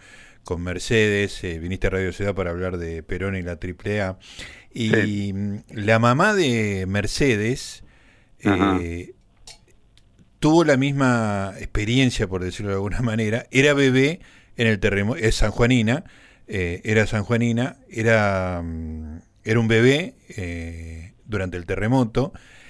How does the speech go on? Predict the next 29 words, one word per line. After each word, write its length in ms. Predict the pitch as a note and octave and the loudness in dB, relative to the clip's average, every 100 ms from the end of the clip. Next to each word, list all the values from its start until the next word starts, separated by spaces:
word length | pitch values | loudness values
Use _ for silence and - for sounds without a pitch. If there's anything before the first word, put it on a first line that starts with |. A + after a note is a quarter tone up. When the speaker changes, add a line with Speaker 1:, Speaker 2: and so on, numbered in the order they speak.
| - - _ - | -20 -20 _ -2
Speaker 1:
Y, 260 | E3+ G#3 | 0 2
Speaker 2:
Ah. 200 | - F#2+ E2+ | 0 -4 -8
Speaker 1:
ah, 640 | A2+ A2 G#2+ G#2+ G2+ G2 G2 - | -2 0 2 0 0 -2 -4 -4
la, 260 | A2 A#2+ - - | 0 0 -2 -4
la 180 | A2+ | 0
ma-, 200 | A2 A#2+ C3+ | 2 2 2
la 260 | A2+ A2 A2 | -2 0 2
mamá 480 | A2+ C3 F3 G3 A3 | 4 4 4 0 -4
de, 560 | - G2 E2+ F2 E2+ E2+ | -10 -6 -6 -6 -10 -8
de 100 | F#2 | -4
esta 180 | - | -2
señora, 680 | G2+ A#2+ B2+ B2 A#2 C3 G3+ - _ - _ _ - | 0 2 4 4 4 2 0 -10 _ -20 _ _ -18
eh, 200 | F#2+ F#2 - | -12 -12 -2
había 240 | A2 C3+ | 2 4
salido 420 | - C3 C#3 D3+ | 4 2 4 4
de 100 | C#3 | 4
la 120 | A2+ | 4
casa 600 | G#2+ B2 A#2+ C#3 C3 C3+ - | 2 0 0 0 0 -2 -6
a 120 | G#2+ | -6
comprar 400 | G#2+ G2 A2 G2+ | -4 0 2 4
algo, 260 | F2+ E2 F#2+ | 0 -2 -4
había 200 | A2 B2 | 0 2
dejado 580 | A#2 - A#2+ B2+ C3+ - | 0 0 0 2 0 -4
el, 500 | A2 F#2+ F#2 F#2 - | -6 -4 -6 -8 -10
el 140 | A3 D#3 | -10 -4
bebé 260 | A2+ A2 A#2+ | 0 2 2
solo, 480 | - A#2 A2+ C#3+ C4+ | 2 2 4 2 0
era, 240 | F#3+ G#2+ E2+ E2+ | 0 0 -4 -10
digo, 300 | F#2+ F2+ E2 | -8 -6 -8